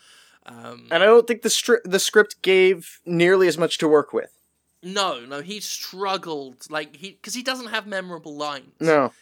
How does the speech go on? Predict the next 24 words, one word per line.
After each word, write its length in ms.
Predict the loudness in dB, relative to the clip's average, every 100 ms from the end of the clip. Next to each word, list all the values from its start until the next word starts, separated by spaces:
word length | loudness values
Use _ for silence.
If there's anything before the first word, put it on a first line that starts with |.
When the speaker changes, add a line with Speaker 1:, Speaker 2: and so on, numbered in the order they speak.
| _
Speaker 1:
He 100 | -14
doesn't 380 | -4 -2 -2 -8
have 320 | -10 -10 -10
funny, 800 | -16 -20 _ -18 -10 -8 -8 -12
he 60 | -18
doesn't 240 | -20 -18
have 120 | -18 -16
funny 420 | -10 -10 -10 -16
lines. 440 | -20 _ _ -20 _ _ -20 _
The 180 | -16 -16 _
only 520 | -2 -2 -2 -10 -12 -12
thing 300 | -12 -12 -12
that's 180 | -16
keeping 420 | -18 -18 -16 -14 -14
it 100 | -18 _ _
afloat 560 | -16 -16 -10 -6 -6 -10 -12
is 380 | -10 -10 -14 -12
Alfred 420 | -10 -10 -12 -14
Molina 420 | -12 -14 -14 -16
just, 320 | -14 -14 -14 -20 _ _
it's 200 | -12 -12
his 160 | -12 -10
delivery. 680 | -8 -6 -8 -8 -16 _ -2
Speaker 2:
Yeah, 280 | 0 2